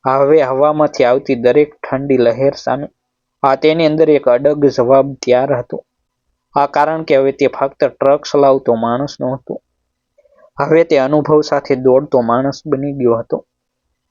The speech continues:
અને અનુભવથી મોટી કોઈ શિક્ષા નથી હોતી. આ ભોરાજી બચી ગયો, આ પણ કિસ્સો અમર બની ગયો. આ ઘટના ફક્ત ડરાવની નથી, આ ઘટના છે હિંમત, આ માણસાઈ અને પવિત્ર રક્ષાની.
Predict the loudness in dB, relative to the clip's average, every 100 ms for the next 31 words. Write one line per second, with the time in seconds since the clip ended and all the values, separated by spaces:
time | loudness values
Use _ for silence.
0 | _ -4 0 0 0 0 0 -2 -2 -4
1 | -2 0 0 2 0 -2 -4 -4 -2 -4
2 | -2 -6 -2 -2 0 -4 -6 -16 _ _
3 | _ _ _ -6 -4 0 0 2 0 0
4 | -2 0 0 -2 -4 -2 -4 _ _ _
5 | _ -6 -2 -2 -2 -2 -2 0 -2 0
6 | -2 -2 -2 -2 -4 -6 -8 _ _ _
7 | _ _ _ _ -4 -2 0 -2 -4 -4
8 | -4 -4 -2 0 2 2 2 -2 -4 -8
9 | -8 -10 -20 _ _ _ _ _ _ -2
10 | -2 -2 -4 -2 -4 -2 -4 -4 -6 -6
11 | -8 -10 -20 _ _ _ -6 -4 0 -2
12 | 0 0 2 2 0 0 0 -2 -2 0
13 | 0 -4 -2 -6 -6